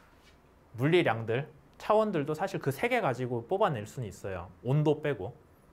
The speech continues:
온도는 연력학 문제니까 유체에서 안 다루긴 하는데, 에스아이 단위계가 그래서 크게 뭐가 있냐면은,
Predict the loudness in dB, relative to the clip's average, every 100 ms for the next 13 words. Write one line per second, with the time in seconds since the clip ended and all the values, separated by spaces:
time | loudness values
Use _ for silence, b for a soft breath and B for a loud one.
0 | -6 -2 2 2 2 2 2 0 -4 -4
1 | -6 -8 -10 -8 -6 -6 -8 -8 -8 -8
2 | -10 -10 -10 -10 -10 -10 B B B B
3 | B -20 -20 -8 -6 2 4 4 4 2
4 | 4 4 2 0 -2 -6 -2 0 2 2
5 | 2 0 -4 -4 -4 -2 -2 -2